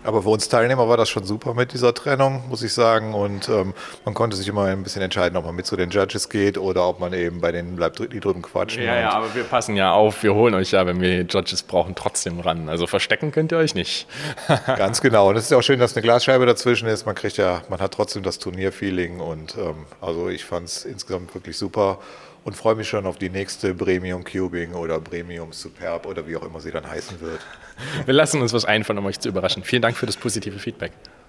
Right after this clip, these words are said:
Speaker 1: Ja, dann, ähm, wünsche ich dir auch eine gute Heimreise und vielen Dank nochmal für alles, ne? Abschließend gibt es noch einmal ein paar Worte von Henry. Dem Dank an die Delegates Sebastian und Laura möchte ich mich hiermit ebenfalls anschließen,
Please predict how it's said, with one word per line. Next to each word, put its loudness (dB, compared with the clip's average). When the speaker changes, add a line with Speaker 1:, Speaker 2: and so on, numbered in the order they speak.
Speaker 1:
Ja, 0
dann, 2
ähm, -2
wünsche -8
ich -12
dir 2
auch 2
eine -4
gute -4
Heimreise 0
und -8
vielen -8
Dank -6
nochmal -6
für -6
alles, -8
ne? -8
Abschließend 0
gibt -4
es -6
noch 2
einmal 0
ein -2
paar 4
Worte 2
von 0
Henry. -2
Dem 0
Dank 6
an 2
die 0
Delegates 2
Sebastian 2
und -6
Laura 6
möchte 0
ich -4
mich -4
hiermit -2
ebenfalls 0
anschließen, -2